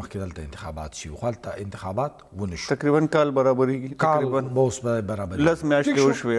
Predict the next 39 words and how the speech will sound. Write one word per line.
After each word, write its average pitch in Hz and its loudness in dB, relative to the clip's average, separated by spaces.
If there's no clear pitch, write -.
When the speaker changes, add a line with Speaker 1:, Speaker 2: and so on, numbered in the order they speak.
Speaker 2:
او 113 0
Speaker 1:
هلته 151 -2
چې 123 -10
کوم 135 -2
دی، 135 4
انتخابات 117 -6
ونه 104 -6
شو 101 -10
او 113 -4
د 123 -2
هغې 151 -2
لپاره 127 -8
سیکیورټي 139 -2
غټه 131 0
وجه 95 -10
ښودلی 87 -12
شو 101 -12
چې - -16
یاره 95 -10
سیکیورټي 76 -14
ده. - -20
بیا 151 4
د - -6
قومي 135 2
اسمبلۍ 92 -4
کې - -6
هم 147 0
تاخیر 143 -2
وشو، 123 -2
د 110 0
هغې 120 0
لپاره 95 -10
تاخیر 104 -6
دپاره 98 -10
مردم 104 -8
شماري 113 -4
غټ 90 -8
ریزن 69 -12
ورکړی 67 -16